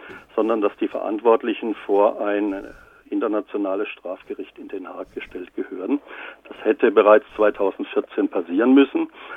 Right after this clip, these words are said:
Aber weder die Russen, die sind wieder ausgetreten, noch die Amerikaner und viele andere Länder, die uns jetzt einfallen, haben oder sind beigetragen, geht dem, dem Internationalen Strafgerichtshof. Sprich,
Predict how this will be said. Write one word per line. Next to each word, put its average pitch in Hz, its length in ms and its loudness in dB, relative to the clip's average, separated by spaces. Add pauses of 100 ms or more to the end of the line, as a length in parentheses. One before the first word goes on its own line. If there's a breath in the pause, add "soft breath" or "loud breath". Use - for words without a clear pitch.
(320 loud breath)
Aber 113 260 6
weder 123 240 8
die 101 120 0
Russen, 143 560 8
die - 200 -6
sind 110 120 -4
wieder 101 180 -4
ausgetreten, 139 720 2
noch 117 180 0
die 113 140 -4
Amerikaner 113 760 6
und 104 200 -6
viele 107 240 -6
andere 113 240 -2
Länder, 107 300 0
die - 140 -10
uns - 220 -8
jetzt - 180 -8
einfallen, 113 800 2 (160)
haben 110 680 2
oder 95 180 -8 (100)
sind - 260 -4
beigetragen, 101 760 0 (200)
geht - 540 -6
dem, - 240 -2 (260)
dem 101 260 -2 (100)
Internationalen 104 680 -2
Strafgerichtshof. - 800 -16 (420 loud breath)
Sprich, - 320 6